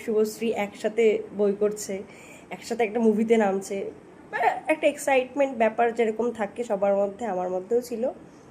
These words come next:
আমি গেছি বইটা দেখতে। তবে এটাও একটা ব্যাপার, অনেকে বলছে বইটা ভালো হয়েছে, অনেকে বলছে বইটা খারাপ হয়েছে।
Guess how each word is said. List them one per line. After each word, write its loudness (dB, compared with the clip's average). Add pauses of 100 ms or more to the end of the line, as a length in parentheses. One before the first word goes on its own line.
(280)
আমি 2
গেছি -4
বইটা 2
দেখতে। -4 (680)
তবে -2
এটাও 2
একটা 2
ব্যাপার, 2
অনেকে 0
বলছে 0
বইটা 2
ভালো 0
হয়েছে, 2
অনেকে -2
বলছে -2
বইটা -4
খারাপ 0
হয়েছে। -6